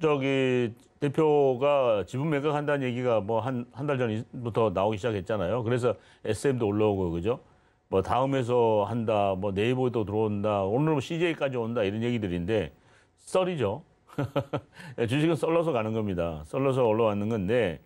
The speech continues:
음, 이거는요, 내일 상한가 못 가면 단기 고점이에요.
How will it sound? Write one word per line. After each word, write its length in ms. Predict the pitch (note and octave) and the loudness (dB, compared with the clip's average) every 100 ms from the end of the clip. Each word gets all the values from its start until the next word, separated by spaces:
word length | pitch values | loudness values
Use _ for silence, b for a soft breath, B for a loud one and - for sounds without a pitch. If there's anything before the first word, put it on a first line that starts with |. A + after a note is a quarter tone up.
| b b b b b b _ _ | b b b b b b _ _
음, 300 | C3+ C3+ C3+ B2+ | -2 0 2 2
이거는요, 520 | C#3+ G#3 F#3+ A#2+ B2+ | 2 2 2 2 2
내일 240 | B2 F3 | 2 0
상한가 380 | - G#3 A#3 A3 | 0 -2 0 0
못 160 | C3 A2 | -2 0
가면 600 | D#3+ D3 C3+ D3 C#3+ A#2 | -2 2 2 0 -2 -4
단기 200 | B2 B2+ | -4 -2
고점이에요. 680 | G#2 A#2 A#2+ F2 E2+ D2 | -2 -2 -2 -2 -4 -10